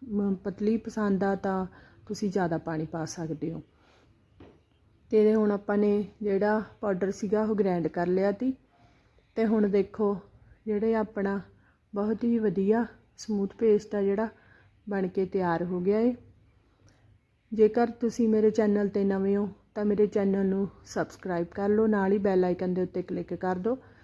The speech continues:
ਤਾਂ ਕਿ ਮੇਰੀਆਂ ਆਉਣ ਵਾਲੀਆਂ ਨਵੀਆਂ ਵੀਡੀਓਜ਼ ਦੀ ਨੋਟੀਫਿਕੇਸ਼ਨ ਆ ਜਿਹੜੀ ਤੁਹਾਨੂੰ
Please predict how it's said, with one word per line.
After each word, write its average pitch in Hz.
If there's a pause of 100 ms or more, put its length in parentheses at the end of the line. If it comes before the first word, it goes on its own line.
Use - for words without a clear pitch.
(260)
ਤਾਂ 226
ਕਿ 247
ਮੇਰੀਆਂ 220
ਆਉਣ 185
ਵਾਲੀਆਂ 190
ਨਵੀਆਂ 185
ਵੀਡੀਓਜ਼ 196
ਦੀ 208
ਨੋਟੀਫਿਕੇਸ਼ਨ 190
ਆ 190
ਜਿਹੜੀ 196 (180)
ਤੁਹਾਨੂੰ 190